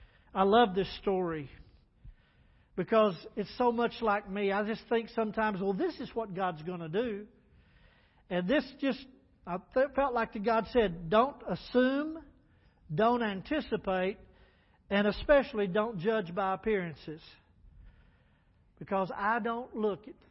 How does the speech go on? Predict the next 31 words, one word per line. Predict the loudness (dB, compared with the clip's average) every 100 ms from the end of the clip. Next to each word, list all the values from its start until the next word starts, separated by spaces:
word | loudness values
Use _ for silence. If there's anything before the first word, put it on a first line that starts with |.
| -6
things | -4 -4 -8
the | -6
way | -4 -4 -6
man | -8 -8 -6 -4
does. | -4 -2
Look | -4 -4
at |
verse | -4 -4 -4 -4
seven. | -4 -4 -8 -14 -20 -20 -6
The | -2
Lord | 2 4 4 2
said | 0 2
to | 0
Samuel, | 0 0 0 -2 -4
"Don't | 0 2 2 2
look | 2 2 2
at | 0
his | 0
appearance | -4 -2 0 0 -2 -8 -20 -20 -12 0
or | 0 2
at | 2 2
the | -2
height | 0 4 4 4
of |
his | 0 -4
stature, | -2 0 0 -4 -8 -8 -10 -20 -8
because | -4 0 0 0 0
I | 2 4
have | 2 0
refused | -4 -2 -2 -2 -2
him." | -6 -6